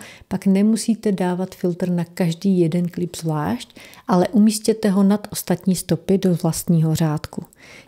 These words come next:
Tím pádem ho jednoduše roztáhnete na celou délku videa a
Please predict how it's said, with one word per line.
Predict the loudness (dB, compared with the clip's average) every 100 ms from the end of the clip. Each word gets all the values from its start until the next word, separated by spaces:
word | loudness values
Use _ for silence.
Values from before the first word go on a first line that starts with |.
| _ -2
Tím | 0
pádem | 2 2 4
ho | 4
jednoduše | 4 2 0 0 0
roztáhnete | -2 -2 -2 0 0 0
na | -4
celou | -2 -2 0
délku | 0 0 -2
videa | -2 -2 0 0 -2 -8 -20 -20 -20 -20 _ -2
a | 0 2 0